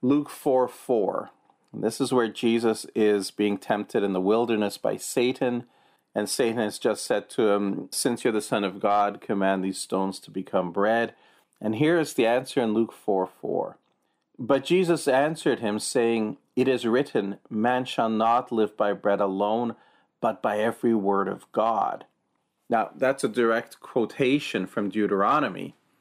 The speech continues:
And the point is that there's more important things than physical nourishment. We need spiritual nourishment, and we need that from the Word of God. And the passage in the Old Testament, Deuteronomy, specifies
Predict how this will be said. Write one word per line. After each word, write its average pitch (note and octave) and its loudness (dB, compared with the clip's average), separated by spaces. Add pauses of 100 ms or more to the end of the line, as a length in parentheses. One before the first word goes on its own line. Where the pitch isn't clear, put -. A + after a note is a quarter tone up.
(140)
And A2+ 2
the A2+ 2
point A#2+ 0
is G#2 0
that F#2 -2
there's A#2+ 0
more C3 4
important A#2 -2
things A2 0
than G#2 0
physical B2 0 (420)
nourishment. A2+ -2
We A#2 0
need A#2+ 2
spiritual C#3 0
nourishment, G#2 -2
and G#2 0
we A2 2
need A#2 -2
that A2 0
from A2 -6
the G2+ -2
Word G#2 2
of F#2+ -4
God. G2 0
And G#2 -6 (520)
the G#2 -2
passage A#2+ -2
in A2 0
the G#2+ 2
Old B2+ 0
Testament, G#2 -4
Deuteronomy, G#2+ 0
specifies A#2+ -4